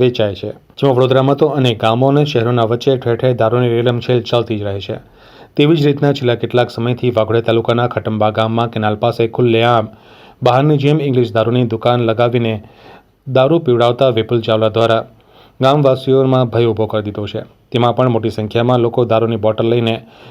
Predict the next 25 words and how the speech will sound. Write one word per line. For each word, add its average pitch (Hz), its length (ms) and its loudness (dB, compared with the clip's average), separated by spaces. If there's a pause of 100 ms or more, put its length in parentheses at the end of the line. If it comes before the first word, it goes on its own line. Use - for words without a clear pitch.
(120)
ખેતરમાં 135 480 2
પીવા 110 180 2
બેસે 104 300 -6
છે, 117 160 -12
જેને 117 220 0
લઈને 120 200 0 (460)
ખટંબા 151 460 2
ગામના 131 320 0
કેટલાક 113 280 -2
રહીશોએ 107 400 -2
આ 113 140 2
બાબતનો 113 420 -2
વિરોધ 123 280 0
પણ 107 140 -4
નોંધાવ્યો 104 400 -4
હતો, 120 140 0 (760)
જેને 165 220 2
લેખિત 139 360 0
રજૂઆત 127 400 0
કટિબંધ 117 320 -2
ન્યૂઝ 117 180 -4
ચેનલ 117 280 -4
પેપરને 113 360 -2
કરી 101 260 -6
હતી. 113 200 -6